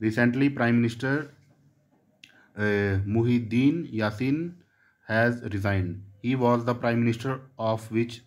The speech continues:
country? तो इसका राइट आंसर है ऑप्शन डी, मलेशिया। नेक्स्ट है हमारे पास, which state or u-, union territory has recently passed the cattle prevention bill टू थाउजेंड ट्वेंटी वन? तो इसका राइट आंसर है ऑप्शन ए, असम।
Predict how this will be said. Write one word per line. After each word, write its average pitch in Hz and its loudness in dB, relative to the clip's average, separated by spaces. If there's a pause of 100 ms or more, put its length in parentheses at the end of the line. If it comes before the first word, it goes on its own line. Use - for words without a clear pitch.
country? 95 -2 (360)
तो 104 -10
इसका 101 -2
राइट 113 4
आंसर 127 0
है 131 2
ऑप्शन 113 -2
डी, 95 -2 (200)
मलेशिया। 104 0 (520)
नेक्स्ट 110 -2
है 135 6
हमारे 131 4
पास, 131 0 (680)
which 151 -2
state 120 2
or 120 0
u-, 117 2
union 117 0
territory 110 0
has 120 2
recently 110 -2
passed 110 0
the 143 2 (480)
cattle 135 2 (500)
prevention 110 2
bill 127 0
टू 107 -2
थाउजेंड 117 -2
ट्वेंटी 101 -2
वन? 87 -4 (360)
तो 101 -6
इसका 98 -6
राइट 110 2
आंसर 127 0
है 143 0 (560)
ऑप्शन 131 -2
ए, 95 0
असम। 92 -4